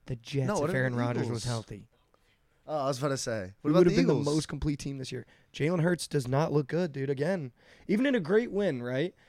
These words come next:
Speaker 1: In a great win.
Speaker 2: He looked
Speaker 1: I'm not,
Speaker 2: great.
Speaker 1: I don't hate Justin, I, I don't hate Jalen Hurts. I actually got a lot of hateful D Ms after I called the Eagles fake good. I still think they're fake good in terms of,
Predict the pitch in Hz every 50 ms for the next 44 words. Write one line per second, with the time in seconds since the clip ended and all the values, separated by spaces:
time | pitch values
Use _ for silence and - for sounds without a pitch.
0 | _ _ _ _ - 151 139 120 131 165 202 202 185 160 139 120 104 131 110 139
1 | 160 202 233 254 262 240 - 170 190 240 262 226 151 143 180 180 160 - 123 117
2 | 143 151 139 - - 139 127 120 - 135 143 143 143 - 170 202 214 185 170 170
3 | 160 139 131 139 135 127 123 123 113 104 - 131 151 165 151 180 165 143 131 123
4 | 123 127 127 131 131 131 123 131 131 - - 135 117 127 123 120 120 123 131 143
5 | 147 - - - - - - - - 143 143 139 143 135 123 123 110 139 135 131
6 | 131 123 120 127 123 123 113 - 131 127 123 131 131 123 - - 131 131 120 117
7 | 131 123 131 143 139 127 - 226 226 190 185 170 156 143 135 120 - 139 131 113
8 | - 127 120 131 151 - _ - - - _ _ _ _ 156 156 139 135 156 151
9 | 143 127 127 135 123 113 117